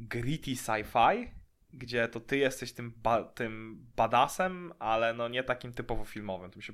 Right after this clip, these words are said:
bardzo podobało. No ale jak już wracając do tego, nie? E, no nie wyszło.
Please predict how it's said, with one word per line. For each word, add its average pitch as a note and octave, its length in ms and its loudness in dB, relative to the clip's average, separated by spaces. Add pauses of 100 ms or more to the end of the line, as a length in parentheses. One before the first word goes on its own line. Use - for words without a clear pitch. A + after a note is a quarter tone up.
(120)
bardzo D3 260 4
podobało. G2 480 -2 (840)
No - 120 6
ale - 220 6 (220)
jak E3 300 4
już D3 180 -4
wracając B2 600 4
do A2 100 -4
tego, G#2+ 300 0
nie? G#2 220 0 (380)
E, G#2 240 0
no B2 120 0
nie E3+ 120 2
wyszło. A#2+ 500 0